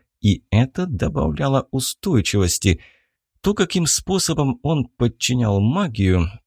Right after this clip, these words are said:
тоже оставило много вопросов. К чему все эти движения пальцев,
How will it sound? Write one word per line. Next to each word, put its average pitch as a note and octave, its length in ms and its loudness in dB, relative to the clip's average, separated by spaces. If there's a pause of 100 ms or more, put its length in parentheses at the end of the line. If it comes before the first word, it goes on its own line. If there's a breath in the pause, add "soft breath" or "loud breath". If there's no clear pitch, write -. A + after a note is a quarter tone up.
(120)
тоже F#3 440 0
оставило D3+ 840 0
много C3 440 0
вопросов. - 640 0 (460)
К - 100 -20
чему G#2 420 4
все - 200 0
эти G2+ 300 2
движения F2+ 680 2 (140)
пальцев, B2+ 480 0